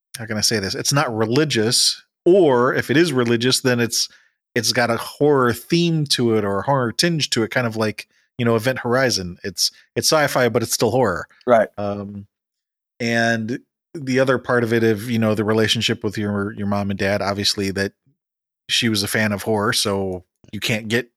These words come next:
Speaker 1: that relation out of any other genre other than, than horror. So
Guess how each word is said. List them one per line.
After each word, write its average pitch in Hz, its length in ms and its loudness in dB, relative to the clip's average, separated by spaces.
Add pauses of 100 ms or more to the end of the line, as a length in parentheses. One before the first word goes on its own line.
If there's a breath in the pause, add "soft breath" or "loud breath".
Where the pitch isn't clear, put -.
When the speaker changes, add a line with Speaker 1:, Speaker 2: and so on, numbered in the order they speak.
(160)
Speaker 1:
that 110 240 -2
relation 107 520 -2
out 98 140 -2
of 98 80 -6
any 104 200 -2
other 98 260 -2
genre 101 460 -2
other 107 260 -2
than, 92 260 -8 (220)
than - 80 -6
horror. 127 360 -4
So - 240 -12